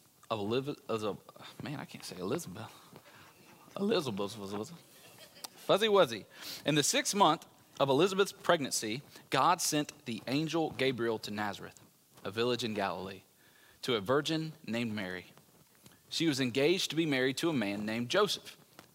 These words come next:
a descendant of King David. Gabriel appeared to her and said, "Greetings, favored woman, the Lord is with you." Confused and disturbed,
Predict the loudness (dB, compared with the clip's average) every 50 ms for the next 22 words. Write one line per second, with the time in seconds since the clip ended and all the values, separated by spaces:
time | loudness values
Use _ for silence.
0 | _ -16 -12 -6 -2 0 2 2 2 0 0 -2 -4 -2 -2 -2 0 0 -4 -4
1 | -6 -10 -16 -20 -20 _ _ _ -20 -20 -20 -20 -20 -12 -4 0 0 0 2 0
2 | 0 -2 0 2 2 4 4 4 4 2 0 2 4 4 4 2 0 -2 -6 -6
3 | -4 0 2 4 4 4 4 0 -4 -18 -20 -12 -4 2 6 8 8 10 8 8
4 | 6 2 -4 -6 -8 -8 -12 -10 0 6 8 8 8 8 6 6 8 8 8 8
5 | 6 4 -2 -6 -12 -18 -20 -12 -6 -2 -2 0 2 4 6 8 10 10 12 10
6 | 10 8 6 -2 -6 -6 -6 -6 -2 2 4 4 4 4 0 -6 -6 -8 -14 -20
7 | -20 -20 -20 -20 -20 -20 -20 -20 -20 -20 -20 _ _ _ -20 _ _ _ _ _
8 | _ _ _ -20 -20 -20 -20 -14 -8 -6 -6 -6 -8 -8 -2 2 4 6 6 6
9 | 4 2 0 0 2 4 2 2 4 4 4 4 4 4 2 0 -4